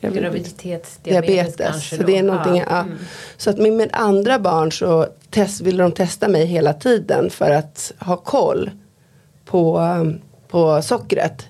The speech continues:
Speaker 1: Och då får man ju dricka sån här glukos. Och, eh, så jag fick göra det två gånger. Ehm,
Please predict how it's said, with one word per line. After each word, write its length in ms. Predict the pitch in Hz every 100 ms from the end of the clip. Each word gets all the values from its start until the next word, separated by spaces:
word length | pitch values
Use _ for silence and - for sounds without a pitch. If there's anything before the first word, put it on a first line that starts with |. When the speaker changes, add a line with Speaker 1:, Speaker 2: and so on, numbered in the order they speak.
| - - - - - - _ _
Speaker 1:
Och 120 | -
då 120 | 196
får 200 | 202 214
man 140 | 208 220
ju 60 |
dricka 360 | 202 208 202 208
sån 100 | 170
här 60 | 165
glukos. 800 | 170 165 - 196 165 - - - _ _ _ _
Och, 420 | 180 156 - -
eh, 320 | - 185 185
så 140 | - 196
jag 80 |
fick 160 | - -
göra 200 | 180 170
det 120 | 160
två 300 | 147 - 185
gånger. 500 | 170 156 156 147 170 - - _ - - - -
Ehm, 1000 | - 165 160 160 160 156 151 151 - -